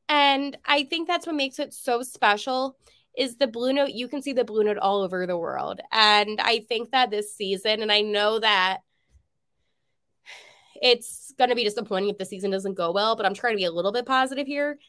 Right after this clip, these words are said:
It is just exciting to see our boys take the ice again and be buzzing on the ice. And I just can't wait. So I am just over the moon when it comes to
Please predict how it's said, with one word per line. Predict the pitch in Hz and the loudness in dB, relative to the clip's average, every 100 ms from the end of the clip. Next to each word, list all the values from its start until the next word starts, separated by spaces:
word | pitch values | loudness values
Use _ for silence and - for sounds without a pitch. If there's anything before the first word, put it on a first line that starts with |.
| _ _ | _ _
It | - 330 | -6 -4
is | 370 | -4
just | 370 320 | -6 -8
exciting | 269 - - 262 254 254 | -10 -10 -2 2 2 0
to | |
see | 247 247 | -2 0
our | 226 220 | 2 2
boys | 208 202 208 | 2 2 2
take | 208 220 | 0 -2
the | 208 | 2
ice | 170 180 | 0 0
again | 202 180 180 | -2 0 0
and | 180 | -2
be | 190 175 _ - | -6 -10 _ 4
buzzing | 247 226 208 208 | 6 6 4 4
on | 196 208 | 4 2
the | 202 | 2
ice. | 190 185 196 190 196 - - _ - _ _ | 6 8 6 4 0 -8 -12 _ -20 _ _
And | 208 196 202 202 | 0 2 2 0
I | 196 208 | 0 0
just | 208 208 | -2 -8
can't | - 175 - | -6 -6 -6
wait. | 73 - - | -10 -10 -10
So | - 240 240 233 240 240 | -10 2 4 6 4 2
I | 262 | -2
am | 330 381 370 311 | -2 -4 -4 -6
just | - 285 277 - - | -2 -4 -4 -12 -4
over | 247 277 311 349 359 339 262 | 0 0 0 0 -2 -4 0
the | 269 269 269 - | 4 6 4 -2
moon | - 196 202 233 226 180 170 - _ _ - | -8 -4 -2 -2 -2 -4 -6 -12 _ _ -6
when | 214 | -6
it | |
comes | 208 208 196 | -2 -2 -2
to | - | -6